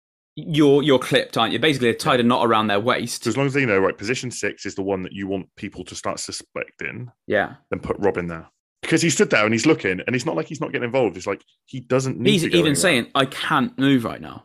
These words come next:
Speaker 1: I
Speaker 2: Yeah.
Speaker 1: can't." He couldn't go anywhere. He
Speaker 2: People
Speaker 1: just
Speaker 2: got
Speaker 1: needed
Speaker 2: moved around
Speaker 1: people
Speaker 2: him.
Speaker 1: to move
Speaker 2: Exactly.
Speaker 1: around him.
Speaker 2: Yeah.
Speaker 1: So I think that was done on purpose.
Speaker 2: Same, same.
Speaker 1: Jacques absolutely kills it in this task.
Speaker 2: Jacques.
Speaker 1: He's one of my favourites, mate. I, I, he puts in so much effort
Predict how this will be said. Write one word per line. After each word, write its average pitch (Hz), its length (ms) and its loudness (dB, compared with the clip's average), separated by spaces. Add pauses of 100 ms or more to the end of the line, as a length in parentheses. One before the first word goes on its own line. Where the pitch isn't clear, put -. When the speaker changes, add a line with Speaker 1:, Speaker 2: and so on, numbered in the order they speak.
Speaker 1:
I - 80 -6
Speaker 2:
Yeah. 107 100 -6
Speaker 1:
can't." - 200 -10
He 139 80 -4
couldn't 135 260 0
go 120 140 2
anywhere. 117 360 0
He 123 100 2
Speaker 2:
People 113 100 2
Speaker 1:
just - 100 2
Speaker 2:
got 117 60 2
Speaker 1:
needed 120 160 2
Speaker 2:
moved 104 100 0
around 123 80 2
Speaker 1:
people 113 120 0
Speaker 2:
him. - 40 -2
Speaker 1:
to - 80 -4
move 110 80 2
Speaker 2:
Exactly. 104 220 0
Speaker 1:
around 113 240 0
him. - 200 -8
Speaker 2:
Yeah. 92 140 -10 (380)
Speaker 1:
So 123 200 0
I 117 40 2
think - 240 -2
that 92 120 -4
was 110 120 -6
done 98 140 -2
on 92 100 -2
purpose. - 500 -6
Speaker 2:
Same, 82 240 -12 (220)
same. 90 260 -14 (420)
Speaker 1:
Jacques 160 540 0 (120)
absolutely - 380 0
kills 147 380 2
it 151 320 2
in 113 100 2
this 104 180 0
task. 110 180 4
Speaker 2:
Jacques. 104 380 0 (160)
Speaker 1:
He's 165 160 2
one 147 100 4
of 127 40 4
my 107 80 2
favourites, 131 440 0
mate. 98 280 -4
I, 123 280 2
I, 113 40 -2 (120)
he 131 100 0
puts 135 240 -2
in 117 80 0
so - 260 2
much - 220 0
effort 107 380 0